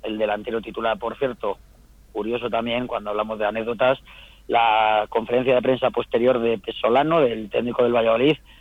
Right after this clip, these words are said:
ha respondido a todas las preguntas con monosílabos, sí o no, no ha dicho nada más. Luego ha dado a entender que era como señal de protesta por los cuatro partidos de sanción que arrastra de la temporada pasada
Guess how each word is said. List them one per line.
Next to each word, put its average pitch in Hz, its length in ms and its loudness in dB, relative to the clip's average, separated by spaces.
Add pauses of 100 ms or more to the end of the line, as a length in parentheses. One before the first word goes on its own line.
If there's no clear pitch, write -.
(260)
ha 120 240 2
respondido 127 560 2
a 117 40 2
todas 151 240 2
las 151 120 2
preguntas 147 500 2 (120)
con 120 140 -2
monosílabos, 117 640 0 (300)
sí 220 240 2 (460)
o 120 120 2
no, 131 220 2 (140)
no 127 100 -2
ha 135 60 4
dicho 139 220 0
nada 123 200 0
más. 156 220 -2 (540)
Luego 117 720 2
ha 110 120 0
dado 120 200 4
a 120 40 0
entender 117 420 0
que 123 80 -4
era 117 200 2
como 117 260 -4
señal 127 320 -2
de 135 80 2
protesta 131 440 0
por - 140 -4
los 117 180 -4
cuatro 135 300 0
partidos 131 400 0
de 123 80 -2
sanción 131 460 0 (440)
que - 120 -2
arrastra 120 580 2
de 110 380 0
la 104 100 2
temporada 117 460 0
pasada 127 480 0